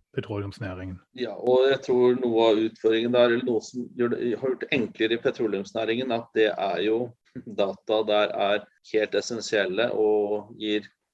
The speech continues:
Speaker 2: kanskje mye mer direkte resultater, eller synlige resultater da, i forhold til, eh, til inntjening. Så vi, vi jobber nok, sliter kanskje fortsatt litt med, med det å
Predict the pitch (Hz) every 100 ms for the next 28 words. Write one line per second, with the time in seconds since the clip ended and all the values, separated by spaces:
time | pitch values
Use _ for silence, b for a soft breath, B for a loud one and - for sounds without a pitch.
0 | - 113 120 120 113 107 107 107 110 98
1 | 95 - 98 107 101 92 107 117 - -
2 | 113 90 85 90 - - 95 - 85 92
3 | 104 85 85 - 95 92 90 90 87 85
4 | - 95 90 - 98 107 - _ - 127
5 | 131 131 131 131 135 131 120 - 110 131
6 | 131 - - 127 113 143 135 123 120 -
7 | 113 - 139 113 - - 113 113 101 113
8 | 104 107 104 82 107 104 104